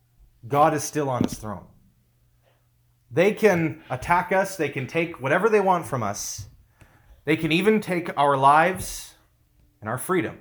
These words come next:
But they will never, ever be able to take away our eternal inheritance in Christ Jesus.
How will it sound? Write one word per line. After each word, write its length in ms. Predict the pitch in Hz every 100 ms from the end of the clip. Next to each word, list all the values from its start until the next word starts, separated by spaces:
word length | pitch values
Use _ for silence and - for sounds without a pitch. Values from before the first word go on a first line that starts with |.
| _ _ _ _ _ _ _ _ _ _ _ _ _ _ -
But 100 | 107
they 100 | 135
will 140 | 139
never, 540 | 135 156 160 175 -
ever 300 | 170 185 131
be 160 | 117 127
able 200 | 139 135
to 100 | 117
take 280 | - 139 131
away 240 | 123 131
our 140 | 117 107
eternal 360 | - 123 113
inheritance 540 | 107 113 117 101 90 92
in 80 |
Christ 320 | 90 104 95 -
Jesus. 460 | 104 98 _ _